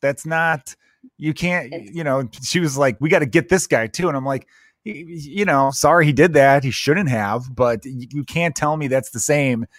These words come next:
Speaker 1: as this, this horrible, sh-, violent, you know, life-shattering s-, stories I just read, you know?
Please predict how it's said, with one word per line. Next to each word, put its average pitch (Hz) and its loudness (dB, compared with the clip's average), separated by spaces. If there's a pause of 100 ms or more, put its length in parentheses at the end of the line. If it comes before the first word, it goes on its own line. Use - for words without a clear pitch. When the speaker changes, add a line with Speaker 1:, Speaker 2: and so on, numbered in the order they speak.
(200)
Speaker 1:
as 120 -2
this, 135 -4 (120)
this 127 -6
horrible, 127 0
sh-, - -10 (140)
violent, 123 0 (880)
you 160 0
know, 123 2
life-shattering 131 4
s-, - -10 (100)
stories 175 0
I 117 2
just 104 -6
read, 95 -4 (140)
you 120 -6
know? 131 -4